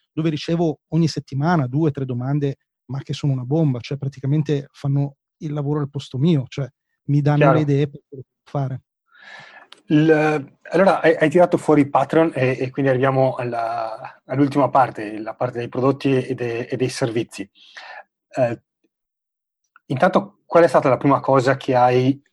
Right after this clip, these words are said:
Speaker 2: proposto a pagamento?
Speaker 1: Allora, la, <laughs> la prima cosa che ho proposto a pagamento, diciamo che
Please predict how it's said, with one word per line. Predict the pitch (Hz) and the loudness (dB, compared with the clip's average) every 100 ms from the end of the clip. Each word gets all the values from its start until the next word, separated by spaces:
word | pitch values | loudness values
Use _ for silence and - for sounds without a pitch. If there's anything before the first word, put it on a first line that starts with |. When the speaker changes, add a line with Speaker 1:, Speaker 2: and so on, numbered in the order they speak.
| _ | _
Speaker 2:
proposto | 139 131 139 143 - 135 | -2 -2 0 0 0 0
a | |
pagamento? | 135 120 117 101 95 95 - _ _ _ _ _ - _ _ _ _ _ | 2 0 -4 -10 -16 -20 -20 _ _ _ _ _ -20 _ _ _ _ _
Speaker 1:
Allora, | 175 175 156 | -2 2 4
la, | 139 | 2
<laughs> | 135 - - - - - - | 2 0 -2 -6 -20 -18 -6
la | 131 | -6
prima | - 160 196 | -2 -2 0
cosa | 185 185 170 | 2 0 2
che | 160 | 0
ho | |
proposto | 151 160 180 - | -2 -2 -4 -4
a | |
pagamento, | 175 170 170 175 185 | -4 -2 2 2 2
diciamo | 165 170 220 214 | 2 2 2 2
che | - 160 | 2 0